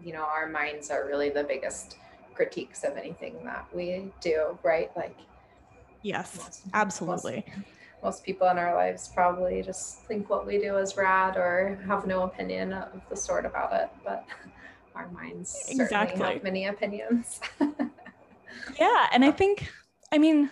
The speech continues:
Speaker 2: I think in some ways we're hardwired, and I think this, you know, a lot of what has sort of informed the way that I work in the world is that I wanna get back to a more natural state.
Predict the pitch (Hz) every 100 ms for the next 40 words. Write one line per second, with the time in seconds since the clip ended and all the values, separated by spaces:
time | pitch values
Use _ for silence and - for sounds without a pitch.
0 | - _ _ 302 349 330 302 302 294 285
1 | 311 311 247 - 202 214 254 254 262 277
2 | 269 240 254 330 311 294 247 - - -
3 | 240 226 214 214 240 233 214 202 123 -
4 | _ _ _ 233 233 226 247 226 202 202
5 | - 196 208 214 208 196 202 185 175 180
6 | 202 - 220 214 190 190 190 196 202 196
7 | 196 190 190 - - 202 - - 202 185
8 | 202 - - - - _ 214 220 208 180
9 | 202 - 202 202 - - 233